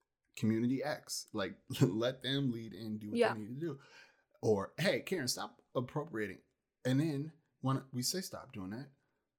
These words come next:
Speaker 1: just stop, though. Like, don't, <laughs> don't
Speaker 2: Yeah.
Speaker 1: do the back and forth. Like,
Speaker 2: Mm-hmm.
Speaker 1: actually stop. Uh, yeah. Yeah,
Speaker 2: And
Speaker 1: yeah,
Speaker 2: w-,
Speaker 1: yeah.
Speaker 2: and again, like, it, I, it's important. What you were saying just now is so important because I'm like, I don't expect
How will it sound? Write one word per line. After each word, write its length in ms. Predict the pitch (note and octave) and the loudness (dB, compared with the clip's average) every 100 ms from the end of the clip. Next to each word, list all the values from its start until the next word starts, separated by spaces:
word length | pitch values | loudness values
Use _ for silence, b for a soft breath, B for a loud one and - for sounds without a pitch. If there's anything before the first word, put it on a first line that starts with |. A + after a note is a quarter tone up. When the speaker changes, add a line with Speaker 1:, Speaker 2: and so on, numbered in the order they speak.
| _ | _
Speaker 1:
just 380 | C#3 D#3+ C#3 - | -2 0 2 0
stop, 400 | - F3+ F#3+ - | 0 -2 -4 -6
though. 240 | F2 - - - | -10 -10 -14 -4
Like, 240 | B2+ A#2+ | 0 2
don't, 220 | B2 D#3 E3 | 4 4 6
<laughs> 520 | D3+ - - - B2 | 4 4 -4 -10 0
don't 60 | C#3+ | 12
Speaker 2:
Yeah. 160 | C#4+ | 12
Speaker 1:
do 80 | F3+ | 12
the 80 | G3+ | 4
back 200 | F3 E3 | 2 -6
and 80 | C#3 | -4
forth. 280 | - D#3+ - - | 0 0 -2 -8
Like, 160 | A#2+ D#3 | -6 -2
Speaker 2:
Mm-hmm. 220 | A3 A#3 | -2 0
Speaker 1:
actually 220 | C4 C3+ | -2 0
stop. 320 | A#2+ C#3+ C3 E3 - b b b b b - | -2 -4 -12 -16 -20 b b b b b -12
Uh, 360 | - A2 G#2 G2 | 0 0 2 -2
yeah. 300 | A2+ D#3+ C#3 - - _ _ | 2 2 2 -4 -16 _ _
Yeah, 140 | - - | 2 6
Speaker 2:
And 160 | C4+ | 8
Speaker 1:
yeah, 40 | B3+ | 8
Speaker 2:
w-, 60 | - | 6
Speaker 1:
yeah. 60 | |
Speaker 2:
and 80 | D4 | 4
again, 340 | C#4+ E4+ C4+ | 2 0 2
like, 200 | B3 A#3 - | 2 0 4
it, 140 | B3+ | 4
I, 120 | A#3+ A#3+ A#3+ | 4 -2 -2
it's 120 | - | -2
important. 380 | A#3+ C4 C4+ B3+ | 0 4 4 4
What 120 | G#3+ | 2
you 80 | A#3 | 2
were 120 | A3 | 0
saying 340 | - A3 G#3+ | 0 0 -2
just 200 | G#3 G#3 | -4 -4
now 160 | G#3+ G#3 | -2 -2
is 120 | G3 | -2
so 180 | - G#3+ | 0 0
important 380 | G#3+ G#3+ G3+ G3 | -2 -2 -4 -4
because 240 | G3 G#3 | -8 -8
I'm 120 | G3 | -6
like, 240 | G3 F#3+ - B B B B _ _ _ _ _ _ | -6 -8 -12 B B B B _ _ _ _ _ _
I 180 | - B3+ | 12 12
don't 200 | D#4 D#4 | 12 6
expect 840 | B3+ - - - G#3+ B3 - - | 2 4 4 6 2 2 -4 -6